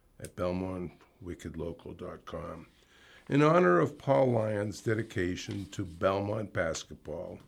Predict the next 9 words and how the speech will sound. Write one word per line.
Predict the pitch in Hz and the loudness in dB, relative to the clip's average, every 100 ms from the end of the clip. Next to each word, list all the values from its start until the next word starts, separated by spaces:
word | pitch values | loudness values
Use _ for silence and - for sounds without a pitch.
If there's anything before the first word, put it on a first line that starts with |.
| _ _ - - | _ _ -20 -12
the | - | -10
former | - 165 170 175 | -4 0 2 2
head | 139 151 143 - | 0 0 -2 0
coach, | - 98 92 95 - - _ - _ | 2 2 2 -4 -12 -18 _ -20 _
creator | - 139 139 143 143 147 147 | -4 4 6 4 4 2 2
of | 120 | 0
the | 113 | -4
Belmont | 87 117 127 127 117 120 | 0 2 4 4 4 0
Youth | 104 110 120 - | -2 -2 -2 -4